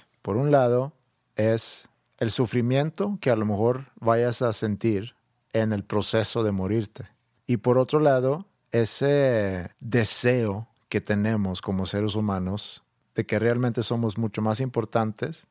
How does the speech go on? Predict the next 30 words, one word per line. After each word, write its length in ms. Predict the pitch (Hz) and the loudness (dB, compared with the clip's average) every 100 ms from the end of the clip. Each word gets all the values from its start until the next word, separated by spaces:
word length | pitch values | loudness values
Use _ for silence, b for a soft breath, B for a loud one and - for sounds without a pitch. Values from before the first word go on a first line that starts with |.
| _ | _
de 140 | 95 | -8
lo 180 | 92 90 | -6 -6
que 120 | 95 | -4
somos. 560 | - 147 123 98 - _ _ _ | 0 0 0 -6 -12 _ _ _
Y 260 | 101 95 | -8 -6
pensamos 760 | 98 - 98 101 104 107 113 - | -6 -4 -2 0 0 0 -2 -4
que 400 | - 110 104 92 | -2 0 0 -2
nuestra 440 | 95 101 101 - 101 | -4 -2 -2 -2 -2
vida 460 | 98 104 101 - _ _ | 0 -2 -2 -6 _ _
es 180 | 101 95 | -6 -4
mucho 260 | 104 101 104 | -4 -4 -6
más 180 | 98 | -4
importante 760 | 98 98 104 98 92 - 107 - | -6 -6 -6 -6 -8 -4 -4 -4
que 420 | - 98 92 87 - _ | -4 -2 -2 -6 -14 _
unos 380 | - 101 104 - - | -6 -2 -2 -4 -2
ochenta 540 | 107 - 107 104 104 | -4 0 -2 0 0
años 400 | 107 101 87 - | 0 -4 -6 -10
aquí 460 | - 101 101 95 95 - | -10 -8 -6 -6 -8 -10
en 120 | 95 | -10
esta 240 | 92 - | -6 -6
tierra, 440 | 98 107 107 92 101 | -4 -2 -2 -6 -10
unos 260 | 101 101 92 | -6 -6 -2
noventa 460 | 104 113 110 107 | -2 -2 -2 -4
años, 260 | 95 92 - | -4 -6 -6
unos 280 | 101 101 - | -6 -4 -6
setenta 580 | - 101 104 113 107 | -6 -6 -4 -4 -2
años. 380 | 101 92 82 - _ - | -4 -4 -10 -18 _ -4
Y 140 | 120 | -4
queremos 600 | - 113 110 120 123 117 | 0 0 2 2 -2 -2
tanto 520 | 127 120 104 98 95 | 0 -2 -2 -4 -4